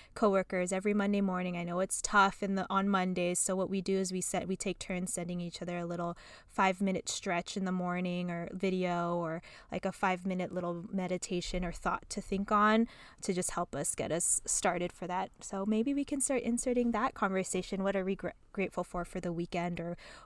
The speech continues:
or what the week lies ahead? So yeah, I love that, uh, advice. We're always looking for ways to, to put tools in our toolbox for n-, when we come across these situations in our life. So thank you so much for that insight, Lauren.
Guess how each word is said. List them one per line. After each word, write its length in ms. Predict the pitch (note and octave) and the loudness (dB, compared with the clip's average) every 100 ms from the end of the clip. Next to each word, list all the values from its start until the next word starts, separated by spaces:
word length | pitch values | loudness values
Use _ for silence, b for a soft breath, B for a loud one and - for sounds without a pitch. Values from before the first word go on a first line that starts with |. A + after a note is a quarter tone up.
| - | -6
or 260 | F3+ E3+ - | -2 -2 -2
what 200 | F3+ - | -2 -2
the 100 | F#3+ - | -2 -4
week 340 | F#3+ F#3 - - | -2 -2 -2 -6
lies 380 | F#3+ F3+ F3 E3+ | -2 0 0 -2
ahead? 420 | F3 E3+ E3 E3+ | -6 -6 -6 -4
So 360 | - E3+ D#3+ E3+ | -4 -4 -6 -4
yeah, 300 | C4 C4+ - | -2 -2 -2
I 40 | F#3 | -6
love 300 | F3+ G#3 G#3+ - | -4 -4 -4 -6
that, 260 | D#3+ E3 - | -6 -6 -8
uh, 100 | F3+ - | -12 -8
advice. 340 | E3+ F3 E3+ - | -8 -6 -4 4
We're 140 | C4 | 8
always 180 | E4+ F4+ | 10 8
looking 300 | F#4 F4 D#4 | 6 4 2
for 180 | C#4+ A#3+ | 4 6
ways 320 | G#3+ G3+ - | 6 6 4
to, 140 | - G3 B B B | 2 0 B B B
to 80 | - | 0
put 280 | - A#3 - | 6 4 6
tools 320 | D4 D#4 D#4+ | 8 10 10
in 120 | D4+ | 10
our 140 | C4+ B3 | 10 10
toolbox 760 | - C4+ A#3 G#3 F#3 - - | 10 12 12 12 10 6 0
for 100 | A#3+ | 4
n-, 160 | G#3+ G3+ | 4 4
when 180 | G#3+ G#3 | 2 2
we 80 | G3+ | 2
come 300 | - G#3 G3+ - | 0 0 0 -2
across 340 | - F#3 F3+ | -2 -2 0
these 200 | G3+ F#3 | -2 -2
situations 760 | - - F3+ F3 F3 E3+ E3 | -2 -4 -4 -4 -4 -6 -6
in 100 | F#3 | -6
our 120 | F#3 - | -6 -6
life. 240 | - G3 | -6 -8
So 220 | - F3 | -4 -4
thank 280 | F#3+ A3 A3 | 2 2 2
you 60 | A3+ | 2
so 180 | - G3+ | 2 2
much 360 | F#3+ F3+ - B B B - | 0 -2 -6 B B B -2
for 140 | - G3 | 4 6
that 160 | F#3+ | 6
insight, 520 | G3 G3+ - F3+ - | 4 0 2 0 0
Lauren. 440 | F3+ E3+ F3 F3+ | -2 -2 -2 -2